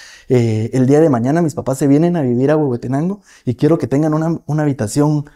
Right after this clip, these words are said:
amplia con su baño privado, su walk-in closet". Entonces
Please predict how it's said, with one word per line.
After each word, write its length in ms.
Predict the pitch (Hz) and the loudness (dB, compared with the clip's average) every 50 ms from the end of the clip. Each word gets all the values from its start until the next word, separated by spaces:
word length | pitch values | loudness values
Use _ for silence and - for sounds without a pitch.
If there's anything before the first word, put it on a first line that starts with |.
| _ _ _ _ _ _ _ - _ _ - _ _ | _ _ _ _ _ _ _ -20 _ _ -20 _ _
amplia 680 | _ - - 175 180 175 165 170 160 156 151 147 139 - | _ 0 2 4 4 2 2 2 2 2 2 0 0 0
con 180 | 135 131 120 | -2 -2 -2
su 360 | 110 - 127 120 110 110 110 | -2 -2 -2 0 0 0 0
baño 340 | 104 110 120 131 143 147 139 | 0 0 0 2 0 0 0
privado, 720 | - - - 107 110 131 151 165 160 147 143 143 139 139 - - - _ | -2 -2 -2 0 0 2 2 2 2 2 2 0 0 -2 -4 -16 -20 _
su 260 | - - - - 117 110 107 110 107 | -18 -12 -4 -2 0 0 2 2 2
walk-in 380 | 110 123 139 135 - - 123 117 | 4 2 2 2 0 -2 -2 -2
closet". 560 | 113 - 151 160 165 160 - 165 160 156 - _ _ - _ _ | 2 2 4 4 2 2 0 -4 -4 -4 -8 _ _ -20 _ _
Entonces 480 | 127 117 117 131 127 156 160 - - | -4 -4 -2 0 -2 -2 -2 -4 -8